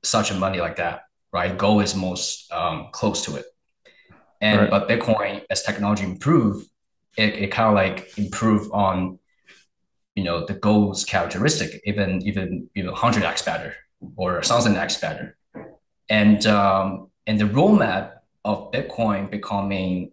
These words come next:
Speaker 1: uh, you know, a money of the world, you know, um, it has to be scarce and desire-, desirable. And that's how monetization happened. It's how all the money becomes the money. Because, because before they become money,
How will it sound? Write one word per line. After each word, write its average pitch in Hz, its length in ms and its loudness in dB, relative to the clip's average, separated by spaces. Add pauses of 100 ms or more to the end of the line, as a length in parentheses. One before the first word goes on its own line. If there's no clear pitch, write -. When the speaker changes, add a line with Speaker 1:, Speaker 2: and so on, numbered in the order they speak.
Speaker 1:
uh, 98 100 -10 (420)
you 110 80 2
know, 92 240 2
a - 80 -2
money 107 360 4
of 90 140 0
the 92 80 -4
world, 80 540 -6 (1120)
you 101 80 4
know, 82 320 -2
um, 87 600 0 (100)
it 107 120 0
has - 320 0
to 110 120 -2
be 92 280 -4
scarce - 420 0
and 87 100 -8
desire-, 90 480 -2 (220)
desirable. 101 560 -2 (460)
And 107 120 4
that's 117 160 4
how 110 540 2
monetization 101 680 0
happened. - 400 -4 (520)
It's 104 120 -2
how 110 200 4
all 127 220 2
the 135 100 2
money 101 600 2 (240)
becomes 92 520 -4
the 90 80 -8
money. 104 440 -2 (340)
Because, 110 280 -2
because 110 360 2
before 135 360 4
they 220 100 6
become 95 320 2
money, 95 460 2